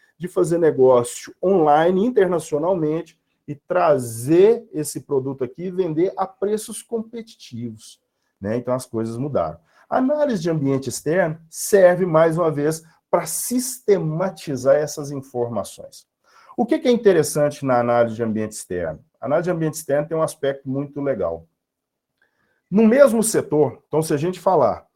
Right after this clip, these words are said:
e nós estamos falando de supermercadistas, tô citando supermercado, mas loja de roupas, loja de brinquedos, né? No mesmo setor, qualquer ameaça que surgir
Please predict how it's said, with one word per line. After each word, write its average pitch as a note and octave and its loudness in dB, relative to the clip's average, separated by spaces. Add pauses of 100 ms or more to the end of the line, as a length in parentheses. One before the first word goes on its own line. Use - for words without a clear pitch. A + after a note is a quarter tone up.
(120)
e A#2 -10
nós C3 2
estamos C3 -4
falando A#2+ -4
de A#2 -14
supermercadistas, B2 -6
tô - -12
citando E3+ -10
supermercado, G#3 -6
mas A#2 -4
loja B2+ 2
de B2+ -6
roupas, D#3+ 2 (320)
loja C3+ 4
de B2 -6
brinquedos, E3+ 4 (640)
né? F3+ 2
No G3+ 0
mesmo A#3+ 0
setor, D#3 -6 (760)
qualquer B3 0 (300)
ameaça F#3 -2
que E3 -10
surgir B2 -8